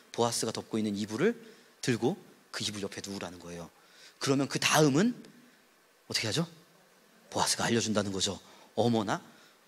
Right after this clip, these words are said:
오늘은 십구 금 설교라는 거 미리 말씀 못 드렸네요. 어린이들은 나가주세요. <laughs> 이 나오미가 하는 말이요,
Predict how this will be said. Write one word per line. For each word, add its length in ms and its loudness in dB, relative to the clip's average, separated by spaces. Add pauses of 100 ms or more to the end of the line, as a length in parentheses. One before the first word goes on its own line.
오늘은 220 4
십구 280 4
금 120 4
설교라는 320 4
거 60 4
미리 160 0
말씀 300 0
못 80 -2
드렸네요. 440 2 (200)
어린이들은 420 6
나가주세요. 560 4 (480)
<laughs> 840 -8 (1120)
이 300 0
나오미가 1200 2
하는 360 0
말이요, 920 -4